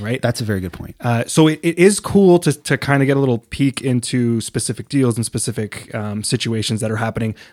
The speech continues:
Speaker 1: Let's say, for instance, within a shifting market,
Speaker 2: Yeah.
Speaker 1: where nothing's, it's not just going up.
Speaker 2: Yeah.
Speaker 1: Uh, so it gives you a little bit of insight into that world, which is nice.
Speaker 2: Yeah.
Speaker 1: Don't get lost in it.
Speaker 2: Yeah.
Speaker 1: But it's nice.
Speaker 2: That's, uh, on that vein, I think the good thing about Twitter is you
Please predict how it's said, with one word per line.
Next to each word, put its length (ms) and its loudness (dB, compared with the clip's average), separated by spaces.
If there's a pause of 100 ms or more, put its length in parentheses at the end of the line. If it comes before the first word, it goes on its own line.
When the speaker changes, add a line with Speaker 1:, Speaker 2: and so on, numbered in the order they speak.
Speaker 1:
Let's 140 -4
say, 100 2
for 260 -4
instance, 280 -4
within 180 -2
a 60 -2
shifting 320 -4
market, 420 -2
Speaker 2:
Yeah. 240 0
Speaker 1:
where 140 -2
nothing's, 300 2
it's 200 -2
not 180 0
just 420 -2
going 300 -2
up. 220 -8 (180)
Speaker 2:
Yeah. 220 0
Speaker 1:
Uh, 260 -4
so 140 4
it 60 4
gives 160 4
you 60 2
a 20 0
little 180 4
bit 100 4
of 80 -2
insight 380 0
into 140 -4
that 180 -8
world, 140 -4
which 140 4
is 120 -2
nice. 360 0
Speaker 2:
Yeah. 120 0 (300)
Speaker 1:
Don't 140 2
get 120 -6
lost 300 2
in 80 -4
it. 180 -6 (220)
Speaker 2:
Yeah. 220 -6 (100)
Speaker 1:
But 120 -6
it's 120 -6
nice. 280 -8 (200)
Speaker 2:
That's, 240 0
uh, 180 0
on 140 4
that 160 4
vein, 220 0
I 40 -2
think 300 -4
the 60 -6
good 180 -2
thing 80 -2
about 160 -4
Twitter 260 -4
is 160 -4
you 80 -4